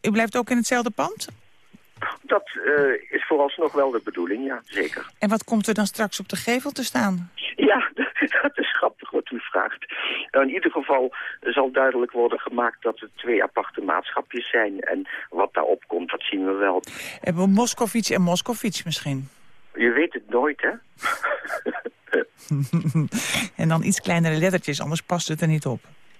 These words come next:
Speaker 2: We gaan er, er is min-, er is met minste zorg, daar komen we wel uit.
Speaker 1: Oké, dank u wel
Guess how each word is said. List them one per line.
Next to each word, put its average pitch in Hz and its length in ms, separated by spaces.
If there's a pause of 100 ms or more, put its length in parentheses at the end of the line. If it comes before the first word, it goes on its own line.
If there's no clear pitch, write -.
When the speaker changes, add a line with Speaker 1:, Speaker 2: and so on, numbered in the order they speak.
(160)
Speaker 2:
We 107 220
gaan 110 220
er, 104 300 (280)
er 117 120
is - 200
min-, 113 420
er 113 100
is 117 80
met 120 140
minste 127 380
zorg, 113 400
daar 110 120
komen 107 300
we 98 140
wel - 120
uit. - 580
Speaker 1:
Oké, 175 320 (440)
dank 226 220
u 247 60
wel 170 280